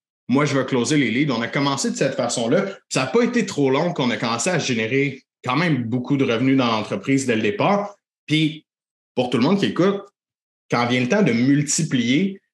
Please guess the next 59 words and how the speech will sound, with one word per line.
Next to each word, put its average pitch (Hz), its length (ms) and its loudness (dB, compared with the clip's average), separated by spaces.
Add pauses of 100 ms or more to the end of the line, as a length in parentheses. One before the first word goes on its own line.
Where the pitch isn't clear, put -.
puis 123 100 -6
d'aller 123 280 0
plus 127 180 0
vite, 139 400 -2 (340)
euh, 92 100 -8
tu 151 180 -2
sais, - 20 2
puis 143 160 0
on 107 160 2
enseigne 120 300 2
ça 180 160 2
à - 20 4
nos 127 140 2
clients 127 240 0
aussi, - 340 0 (840)
on, 120 260 2
on 117 160 0
bâtit 135 560 0
avec 123 200 -2
la 120 120 -2
prospection. 127 580 -2
Au 113 60 2
début, 147 180 2
on 165 60 4
n'a 127 100 2
pas 139 120 0
mis 143 180 2
un 165 140 2
dollar 151 300 2
en 127 60 -2
marketing 127 460 -2
dans 120 100 2
notre 120 160 0
business 123 380 -2
les 117 120 -2
trois, 147 300 2
quatre 147 240 0
premiers 127 300 0
mois. 127 240 2
Pas 156 180 2
un 185 220 2
dollar 165 400 2
en 135 80 2
marketing. 131 680 -2
C'était 120 560 -2
que 156 140 2
fait 156 280 2
à 135 120 0
la 117 100 0
main 127 260 2
par 120 200 -2
mois, 139 400 -2 (140)
puis 127 100 0
P 123 140 0
L 131 180 2
qui 123 160 -6
closait 120 320 0
des 110 160 0
deals. 185 320 2